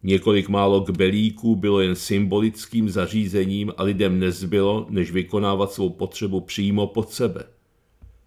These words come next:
Stan byl hlídán zvenku policistkami, láger policej, aby je nemohl nikdo opustit. Chodit kolem jsme mohli jen v určité vzdálenosti,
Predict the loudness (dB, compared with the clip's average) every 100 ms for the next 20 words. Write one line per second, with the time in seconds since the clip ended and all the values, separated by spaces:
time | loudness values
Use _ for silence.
0 | _ _ -16 -6 -2 0 2 2 2 2
1 | 0 0 0 2 0 2 0 0 0 -4
2 | 2 2 2 -2 -8 -8 -6 -2 0 -2
3 | -6 -14 _ _ -8 -2 0 0 -2 -2
4 | -2 -2 -2 -4 -4 -6 -10 _ _ _
5 | _ -2 2 4 4 4 4 2 2 2
6 | 2 2 2 0 -2 -8 -10 -14 -16 _
7 | _ _ _ _ _ _ _ _ _ _
8 | _ -2 2 2 0 2 4 4 2 -2
9 | 0 2 2 0 0 0 0 -2 -6 -2
10 | -2 2 0 0 -2 -2 -2 -4 -10 -12
11 | -14